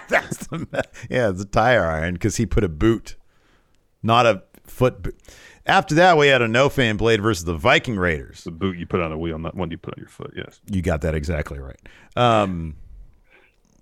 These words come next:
Speaker 1: yeah, the, so sadly, of course, you know, the, the, they brought the Viking Raiders in to, they, so they're totally
Speaker 2: To
Speaker 1: gonna lose
Speaker 2: beat
Speaker 1: to the Creeds, right?
Speaker 2: Yeah, exactly. They brought Viking Raiders in to beat Enofe and Blade, just to remind people in N X T who the Viking Raiders are,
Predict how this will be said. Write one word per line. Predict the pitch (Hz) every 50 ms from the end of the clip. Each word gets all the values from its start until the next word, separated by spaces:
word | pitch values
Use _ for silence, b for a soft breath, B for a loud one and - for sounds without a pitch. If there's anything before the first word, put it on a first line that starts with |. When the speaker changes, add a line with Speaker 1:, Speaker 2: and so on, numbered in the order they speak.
| - - -
Speaker 1:
yeah, | 120 131 131 127 127 127 123 110
the, | - 120 123 120 117 113 101
so | - - 131 123 120 120 120 113 113 98
sadly, | - - 131 120 117 110 98 98 95
of | 90 82 -
course, | - 92 90 110
you | 139 156
know, | 139 117
the, | 113 131 139 143
the, | 123 107 131 120 90 82 B B B B B B B B B - b b b b b b b b b b b b b b b b b b -
they | -
brought | 127 143 151 143
the | 131 117
Viking | 113 117 120 113 - 120
Raiders | 113 107 107 104 104 95 85
in | 101 98 95 95 92 92 90 87 87 90 87 - - _
to, | - - 92 87 87 87 85
they, | 85 113 151 - 110
so | - 135
they're | 156 190
totally | 208 - - - 190 226 226 185 139
Speaker 2:
To | 131
Speaker 1:
gonna | 117 -
lose | 170 202 214 165
Speaker 2:
beat | - -
Speaker 1:
to | 135 120
the | 101 92
Creeds, | - - 208 247 269 139 90 80 95
right? | 104 135 185 220 -
Speaker 2:
Yeah, | 139 127 110
exactly. | 110 104 98 113 110 110 104 - 98 85
They | 87 90
brought | 82 104 107 104 - - 101
Viking | 90 98 104 101 - - 90
Raiders | 95 95 95 95 90 87
in | 95 92 92 87 85 - _ _ _ _ _ _ _
to | - 98 90 85 82
beat | 73 107 107 101 -
Enofe | 92 90 95 95 87 - 104 92
and | 87 82
Blade, | 80 101 104 101 98 95
just | 92 92 - -
to | 98
remind | 92 92 95 95 95
people | 101 101 85 92 92
in | 92
N | 95 95
X | 90 - -
T | - - 107 95 90
who | - 104 95
the | 85 85
Viking | 82 90 90 - - 85
Raiders | 82 90 87 82 78
are, | 82 85 90 98 123 147 147 135